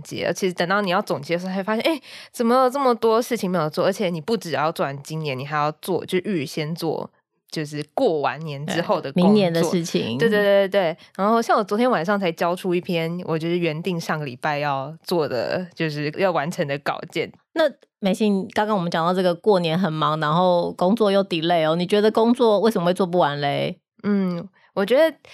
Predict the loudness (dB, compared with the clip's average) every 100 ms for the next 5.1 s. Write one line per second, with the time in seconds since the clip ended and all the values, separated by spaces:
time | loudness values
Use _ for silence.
0 | -20 _ _ -4 0 2 0 -4 -6 -2
1 | -2 -4 -8 -8 -6 -4 -4 -4 -4 0
2 | 2 0 -2 -6 -6 -4 -4 -2 -2 0
3 | -4 -10 -20 -20 _ _ -2 -2 0 -2
4 | -2 0 0 0 -2 0 0 -2 -4 -6